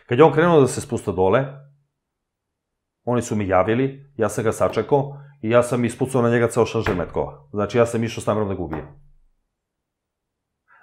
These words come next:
Ne mogu stvarno da kažem njegovo ime, a, jer postoje tu neki razlozi, ali, a, stvarno ne volim,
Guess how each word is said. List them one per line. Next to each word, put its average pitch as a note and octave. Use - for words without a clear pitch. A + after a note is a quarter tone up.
Ne B2+
mogu C3+
stvarno C#3
da A#2+
kažem B2
njegovo A#2
ime, B2
a, G2
jer A#2
postoje A2+
tu A2+
neki G2+
razlozi, B2
ali, G#2+
a, G2+
stvarno C#3
ne B2+
volim, B2